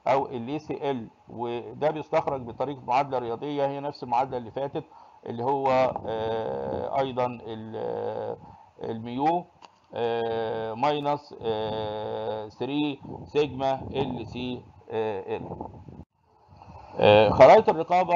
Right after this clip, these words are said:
آه، على المتوسطات اللي هي الاكثر شيوعًا،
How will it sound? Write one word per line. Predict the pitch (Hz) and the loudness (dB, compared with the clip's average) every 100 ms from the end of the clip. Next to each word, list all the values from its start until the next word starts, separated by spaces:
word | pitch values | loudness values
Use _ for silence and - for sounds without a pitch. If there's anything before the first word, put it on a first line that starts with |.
| 165 | 0
آه، | - 131 117 117 113 | -2 -4 -4 -2 0
على | 120 156 | 0 0
المتوسطات | 143 123 107 110 - 123 - 131 160 165 165 | -4 -8 -10 -10 -8 -8 -6 0 2 2 0
اللي | - 113 110 | -12 -10 -8
هي | 143 143 135 | -4 -2 -2
الاكثر | 113 131 - 123 | -4 -6 -6 -10
شيوعًا، | 117 117 127 123 131 | -10 -6 0 2 0